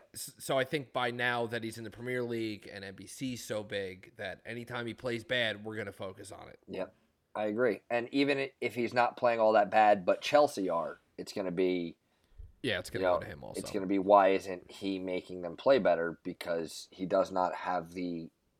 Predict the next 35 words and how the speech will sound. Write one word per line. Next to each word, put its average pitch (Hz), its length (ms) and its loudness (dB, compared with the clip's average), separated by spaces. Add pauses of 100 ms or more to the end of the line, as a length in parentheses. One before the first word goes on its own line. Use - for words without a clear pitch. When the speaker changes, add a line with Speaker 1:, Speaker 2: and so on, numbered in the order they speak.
(100)
Speaker 2:
supernatural 101 720 0
powers 107 460 4
that 85 280 0
Eden 95 160 0
Hazard 101 460 4
had 78 220 -4
at - 80 -12
Chelsea. - 420 -8 (680)
Um, 87 500 4 (1080)
but 104 300 10
also 139 720 10
looking 131 380 4
at 117 100 8
a 107 60 8
couple 110 340 4
things 98 300 0
for 95 100 -6
Chelsea 85 540 2 (240)
going 98 260 6
forward, 117 520 10 (340)
Conte, 147 460 8
you 139 140 2
know, 113 140 6
he's 123 200 0
been, 104 400 4 (180)
uh, 92 300 6 (440)
recovering 117 400 8
from 117 200 2
an 110 80 2
injury. 98 480 4 (400)
He 156 460 4
needs 131 540 -2
to 110 260 0
be 101 180 2
playing 87 540 2